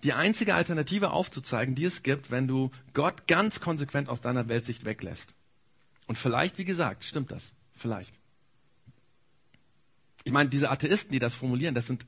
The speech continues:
wesentlich intelligentere Leute als ich. Der Dawkins, ich könnte dem, ich brauche mit dem nicht diskutieren, da brauche ich gar nicht anfangen.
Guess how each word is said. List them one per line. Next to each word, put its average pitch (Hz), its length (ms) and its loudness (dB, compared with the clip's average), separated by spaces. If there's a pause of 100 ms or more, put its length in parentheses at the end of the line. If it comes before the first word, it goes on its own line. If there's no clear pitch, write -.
(100)
wesentlich 131 720 0
intelligentere 123 600 0
Leute 110 260 -4
als 104 120 -6
ich. 113 240 -8 (320)
Der 117 120 2
Dawkins, 127 420 0
ich 117 120 -8
könnte 131 220 0
dem, 117 300 -2
ich 110 120 -8
brauche 120 160 -2
mit 127 140 0
dem 110 80 -2
nicht 131 160 -2
diskutieren, 123 400 -6
da 95 80 -6
brauche 107 100 -4
ich 107 60 -8
gar 117 80 -2
nicht 117 100 -4
anfangen. - 320 -8